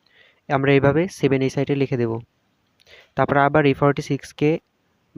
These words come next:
ভাঙবো আমরা। আমরা জানি five eight to forty, সেক্ষেত্রে এখানে সিক্স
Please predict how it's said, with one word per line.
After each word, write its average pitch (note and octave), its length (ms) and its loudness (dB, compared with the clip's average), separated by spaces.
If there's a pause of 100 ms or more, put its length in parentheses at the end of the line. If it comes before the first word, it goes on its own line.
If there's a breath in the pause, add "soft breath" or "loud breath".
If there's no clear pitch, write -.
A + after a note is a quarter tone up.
ভাঙবো C3 380 0
আমরা। C#3 200 -2 (840 soft breath)
আমরা D3 200 4
জানি C3 180 2 (2000)
five D3 300 4 (240)
eight D3+ 180 2 (240)
to D#3+ 120 6 (2250)
forty, D3 460 2 (500)
সেক্ষেত্রে D3 460 -2
এখানে C#3+ 200 -6 (160)
সিক্স D#3 240 -4